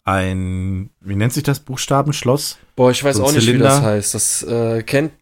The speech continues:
Speaker 2: kennt aber jeder aus dem Film, äh, da Vinci Code, Sakrileg, dieses, äh, Buchstaben.
Speaker 1: Ja, so ein Zylinder, ne?
Speaker 2: Ja, dieser
Speaker 1: Ja.
Speaker 2: Z-, Gol-,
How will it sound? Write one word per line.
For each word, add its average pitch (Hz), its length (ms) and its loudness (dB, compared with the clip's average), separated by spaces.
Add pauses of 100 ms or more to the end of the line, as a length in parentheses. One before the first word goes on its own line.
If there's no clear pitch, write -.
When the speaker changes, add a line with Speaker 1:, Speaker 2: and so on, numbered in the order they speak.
Speaker 2:
kennt 151 220 0
aber 135 140 2
jeder 135 400 0
aus 127 240 0
dem 123 420 -4
Film, 127 640 -2
äh, 113 560 -4 (1160)
da 117 100 2
Vinci 127 280 -2
Code, 107 380 -6 (180)
Sakrileg, 117 720 -4
dieses, 113 500 -6
äh, 110 400 -4 (580)
Buchstaben. 143 440 0
Speaker 1:
Ja, 143 80 4
so 135 60 -2
ein 139 80 0
Zylinder, 131 440 0
ne? 151 240 0
Speaker 2:
Ja, 127 160 2
dieser 120 220 2
Speaker 1:
Ja. 98 120 0
Speaker 2:
Z-, 95 140 -8
Gol-, 120 380 0